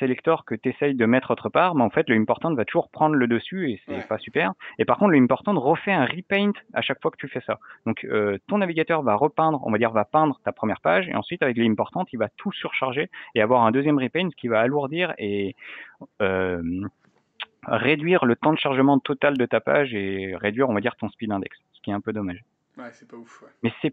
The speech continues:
Speaker 1: plein, c'est plein de trucs comme ça où, au fait, il y a vraiment, vraiment plein, plein, plein de choses et plein de, là, c'est comme l'équipe, c'est un gros site, donc ils,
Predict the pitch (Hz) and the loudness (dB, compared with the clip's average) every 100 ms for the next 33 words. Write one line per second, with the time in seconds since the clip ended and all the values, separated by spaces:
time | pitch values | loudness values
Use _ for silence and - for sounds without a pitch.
0 | - - 196 143 - - 208 202 - 208 | -4 2 2 2 -4 -2 0 0 -2 -2
1 | 180 160 185 185 139 113 170 - 113 113 | 0 0 0 0 0 -2 -2 -2 -4 0
2 | 135 170 131 123 139 151 - 151 165 170 | 0 0 0 0 2 -2 -6 -4 -2 -4
3 | - 160 156 - 156 143 - 156 160 127 | -6 -4 -4 -2 0 0 -2 -2 -2 -2
4 | 104 - 147 147 127 110 104 98 98 - | -4 -2 2 4 4 4 2 0 -2 -8
5 | - - - - 143 151 151 151 151 151 | -20 -20 -20 -2 0 2 2 2 2 0
6 | 180 - 123 123 139 175 131 110 - 110 | -4 0 0 0 -2 -4 -2 -2 -2 -4